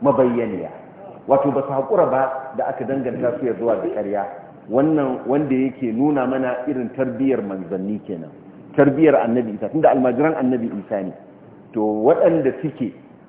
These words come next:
akan tar-, tafarkin manzanni ba sa haƙura, kamar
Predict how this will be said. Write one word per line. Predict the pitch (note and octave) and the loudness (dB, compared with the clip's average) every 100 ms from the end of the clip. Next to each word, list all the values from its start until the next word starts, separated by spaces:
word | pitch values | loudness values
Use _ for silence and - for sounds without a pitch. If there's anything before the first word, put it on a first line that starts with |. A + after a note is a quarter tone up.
| - | -12
akan | A2 D#3+ C3 | -2 0 2
tar-, | D3+ D3 - | 0 0 0
tafarkin | D3+ D3 D#3+ D#3+ C#3+ A2+ | -2 0 0 0 -4 -4
manzanni | G#2 G2+ G#2 G#2+ A2+ A2 - - - - - F2 | -6 -6 -6 -6 -6 -8 -14 -20 -20 -20 -20 -2
ba | C3 D3+ - | 2 2 2
sa | B2 | -2
haƙura, | G#2+ - C3+ A2+ A#2+ | -2 -2 0 0 0
kamar | B2+ | -2